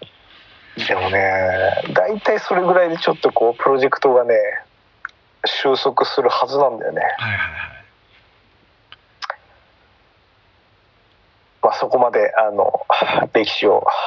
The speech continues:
Speaker 2: はい。
Speaker 1: 歴史小説でも読んでいただいて。
Speaker 2: <laughs> 待つの？まあ、いいよ。
Speaker 1: <laughs>
Speaker 2: じゃあもう、あの、約束ね。あの、もし復帰した際には、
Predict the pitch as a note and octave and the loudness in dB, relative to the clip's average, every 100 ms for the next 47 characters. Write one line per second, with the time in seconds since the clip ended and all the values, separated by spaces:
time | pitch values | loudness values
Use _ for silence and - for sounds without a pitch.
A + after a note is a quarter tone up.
0 | - - - - D#2 - _ _ _ _ | -8 -8 -6 -6 -8 -20 _ _ _ _
1 | _ _ B2 G#2+ - - G#2 G#2 A2+ A2 | _ _ -2 -2 -2 -2 -2 -2 0 2
2 | A2+ G#2+ - - - A#3 - - - G4 | 2 2 0 0 -2 -2 -2 -4 -4 -4
3 | - D4 - - - - - - B3 - | -8 -10 -12 -18 -8 -6 -4 -4 -6 -6
4 | A2+ A#2 - F#2 G#2 F4+ - - - - | -6 -6 -10 -12 -8 -10 -12 -16 -8 -4
5 | - G4 - - G#3+ F3+ - - D4 G#3+ | -4 -4 -8 -2 0 0 0 0 -2 -2
6 | - A3 G3+ F3+ G3 - - G3+ G3 C#4+ | -2 -2 0 0 -2 -6 -6 -4 -4 -6
7 | B3+ F#4 A#3 F#3 F3+ G3+ E4+ C4 E3+ - | -6 -4 -2 -2 0 0 -2 -4 -8 -6
8 | - - - E4+ E3+ C3+ C#3 B2 F2 | -6 -4 -2 -2 -2 -4 -4 -6 -8